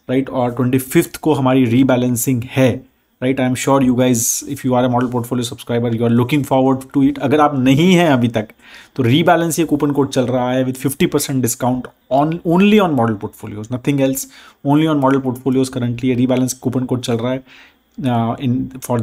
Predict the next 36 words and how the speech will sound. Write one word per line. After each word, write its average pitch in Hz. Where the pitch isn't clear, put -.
this 139
week। 151
तो 135
अगर 135
अभी 131
तक 135
आपने 127
नहीं 123
लिया 151
है 147
और 131
सब 127
चेंजेस 135
देखना 127
चाहते 131
हैं 135
कि 131
मॉडल 123
पोर्टफोलियोज 123
में 120
क्या-क्या 117
हुए 113
हैं, 135
which 127
will 127
be 123
live 135
on 135
twenty 120
fifth, 165
तो 127
do, 123
uh, 117
use 117
that 110
coupon। 120